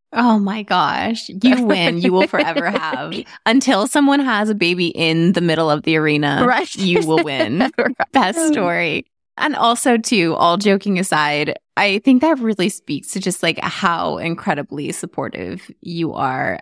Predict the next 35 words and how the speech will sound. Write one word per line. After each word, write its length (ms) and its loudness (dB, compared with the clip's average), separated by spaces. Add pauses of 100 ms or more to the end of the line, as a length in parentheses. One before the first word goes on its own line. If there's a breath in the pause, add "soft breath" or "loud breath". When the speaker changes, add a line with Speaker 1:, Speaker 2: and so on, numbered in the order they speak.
Speaker 1:
And 220 4
two, 500 0
clearly 380 -2
how 160 2
much 480 -4
Tristan 400 -6
really 440 -4
appreciates 920 -6
that 340 0
and 220 2
wants 260 -2
you 80 -4
by 140 0
his 200 -6
side, 280 -6
which 200 -8
I 60 -2
think 300 -6
really 180 -4
speaks 360 -10
to 100 -8
your 120 -2
guys' 240 -4
partnership. 720 -6
So 220 -4
you 160 -4
should 140 -4
be 60 -4
really 200 -2
proud 220 -4
of 60 -4
Speaker 2:
Yeah, 300 -2
Speaker 1:
that. 200 -4
Speaker 2:
thank 400 -4
you. 300 -4